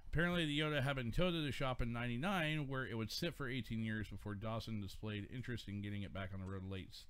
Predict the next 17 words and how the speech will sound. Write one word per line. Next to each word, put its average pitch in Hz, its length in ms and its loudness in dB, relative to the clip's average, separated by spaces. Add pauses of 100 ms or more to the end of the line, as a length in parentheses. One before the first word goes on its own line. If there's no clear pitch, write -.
(180)
twenty 104 260 -2
seventeen. 90 640 -4 (1080)
The 123 400 4
then 143 560 0
owner 117 240 0
of 107 140 -4
the 104 80 -2
car 110 280 -2
spoke 120 360 -4
to 110 80 -2
the 104 160 -4
shop 147 360 0
owner 113 360 0 (400)
over 156 180 0
the 156 80 0
telephone 110 500 2
and 117 160 0